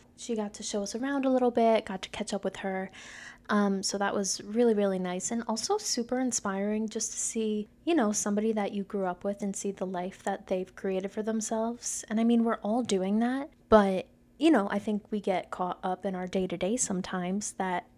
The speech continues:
it's cool to see, like, wow, like, you can do anything. And look at, look at Callie, look at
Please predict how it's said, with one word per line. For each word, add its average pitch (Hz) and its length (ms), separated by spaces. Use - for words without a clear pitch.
it's - 180
cool 254 260
to 233 80
see, 214 160
like, 196 260
wow, 254 220
like, 214 240
you 262 60
can 370 260
do 233 480
anything. 226 500
And 208 160
look 247 160
at, 277 240
look - 140
at 262 100
Callie, 262 420
look 220 220
at 247 240